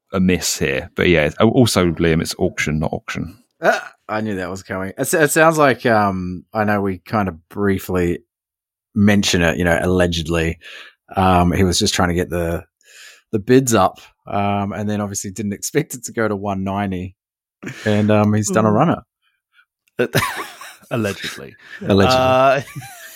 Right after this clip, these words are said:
Speaker 1: Yeah, so that, that rumor is that Nathan Silverstein, the twenty-five percent owner of the building, was basically, 'cause he knew he was gonna get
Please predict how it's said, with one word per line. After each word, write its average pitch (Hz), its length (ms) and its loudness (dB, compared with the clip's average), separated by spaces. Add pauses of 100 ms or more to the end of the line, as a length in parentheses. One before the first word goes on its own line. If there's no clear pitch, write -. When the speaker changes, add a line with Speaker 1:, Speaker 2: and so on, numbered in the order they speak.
(640)
Speaker 1:
Yeah, 113 160 4
so 113 160 -2
that, 127 260 2
that 123 220 2
rumor 110 500 2
is 87 160 -6
that - 160 -8
Nathan 104 400 0
Silverstein, 85 760 -4
the 85 80 -8
twenty-five 87 600 0
percent 80 300 -4
owner 82 200 2
of 78 60 -2
the 78 60 -4
building, 80 260 0
was 76 100 -6
basically, 92 300 -2
'cause 90 160 0
he 92 100 2
knew 92 260 4
he 85 80 -4
was 82 140 -4
gonna 80 200 -2
get 78 300 -2